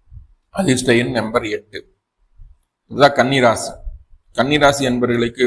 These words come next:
வேலையில, தொழில் சார்ந்த விஷயங்கள்ல, ஒரு காரியத்தை எடுக்கக்கூடிய அமைப்புகள்ல ஏகப்பட்ட டென்ஷன், பிரஷர், அலைச்சல். இன்னைக்கு ரொம்ப அதிகமா தான் இருக்க போகுது. அதால, ஆனா அதையெல்லாம் சமாளிச்சிருவீங்களா அப்படின்னு கேட்டா கண்டிப்பா சமாளிக்க முடியும். உங்களுடைய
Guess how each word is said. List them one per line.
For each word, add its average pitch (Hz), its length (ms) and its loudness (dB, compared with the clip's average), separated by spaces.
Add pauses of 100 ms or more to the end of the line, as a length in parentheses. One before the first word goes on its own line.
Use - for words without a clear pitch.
வேலையில, 123 480 0 (840)
தொழில் 131 260 2
சார்ந்த 127 260 4
விஷயங்கள்ல, 107 580 -4 (120)
ஒரு 104 160 -8
காரியத்தை 120 460 4
எடுக்கக்கூடிய 120 500 -8
அமைப்புகள்ல 101 560 -6 (720)
ஏகப்பட்ட 131 500 2
டென்ஷன், 120 420 -6
பிரஷர், 110 360 -2
அலைச்சல். 104 440 0 (840)
இன்னைக்கு 101 360 -8
ரொம்ப 113 260 -2
அதிகமா 123 380 2
தான் 123 200 0
இருக்க 120 240 -6
போகுது. 104 300 -12
அதால, 117 460 4 (100)
ஆனா 123 180 0
அதையெல்லாம் 113 400 -2
சமாளிச்சிருவீங்களா 120 720 -2
அப்படின்னு 110 240 -12
கேட்டா 101 180 -8
கண்டிப்பா 117 380 -8
சமாளிக்க 110 460 -8
முடியும். 98 300 -20 (800)
உங்களுடைய 120 400 2